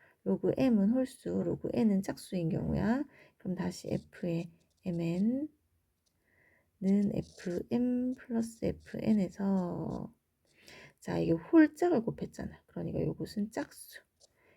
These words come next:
요거는 홀수, 요건 짝수. 자, 이제 우리가 다시 홀수, 짝수, 홀수에는 삼에 넣고 짝수는 밑이 이인 로그에 넣는 거니까, 자, 짝수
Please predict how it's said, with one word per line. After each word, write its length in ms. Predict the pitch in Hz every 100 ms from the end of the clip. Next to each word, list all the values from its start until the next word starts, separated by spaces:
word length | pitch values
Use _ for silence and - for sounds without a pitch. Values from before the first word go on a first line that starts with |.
| _
요거는 340 | 202 196 220 226
홀수, 480 | 302 302 - 349 349 _ 180
요건 300 | 180 170 -
짝수. 520 | 185 - - - - _ _ - - _ -
자, 60 |
이제 160 | 190 190
우리가 240 | 185 185 185
다시 420 | 180 185 - 175
홀수, 960 | - 302 302 311 - - 214 214 214 226
짝수, 360 | 226 - -
홀수에는 1000 | 185 294 320 - 262 226 196 185 185 185
삼에 320 | - 320 269
넣고 320 | - - - - _ - _ _
짝수는 640 | 226 - - 190 175 170
밑이 460 | 175 180 - - -
이인 380 | 170 170 196 202
로그에 300 | 202 - 165
넣는 380 | - 151 165 180
거니까, 680 | 170 - - - 202 262 - - - _
자, 120 | 196
짝수 520 | 214 196 - - -